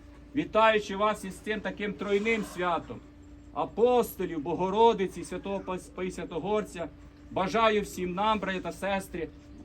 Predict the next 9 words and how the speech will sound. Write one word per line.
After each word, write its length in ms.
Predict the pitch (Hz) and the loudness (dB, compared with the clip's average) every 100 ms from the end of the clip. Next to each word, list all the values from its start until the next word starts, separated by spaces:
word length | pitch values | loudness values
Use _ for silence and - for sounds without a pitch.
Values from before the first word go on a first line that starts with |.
| - | -8
віри, 640 | 117 233 285 285 233 143 - - - - - | 2 8 10 10 8 6 -2 -14 -18 -20 -2
надії 800 | 147 190 151 214 233 214 202 151 131 117 - - - - - | 2 2 0 2 2 2 0 0 -6 -12 -14 -16 -18 -18 -6
і 180 | 196 220 | -2 0
любові. 640 | 196 196 196 208 180 117 - - - - - | 2 2 2 2 2 0 -6 -14 -16 -16 -6
Ну 180 | 156 240 | 2 4
і 120 | 262 | 4
премудрості 800 | - 240 247 285 285 262 - 233 | 8 8 10 8 8 4 2 -4
Софії 580 | - 233 - 240 233 220 | 0 -2 0 -2 -2 -2
теж. 320 | - 220 196 | -2 0 0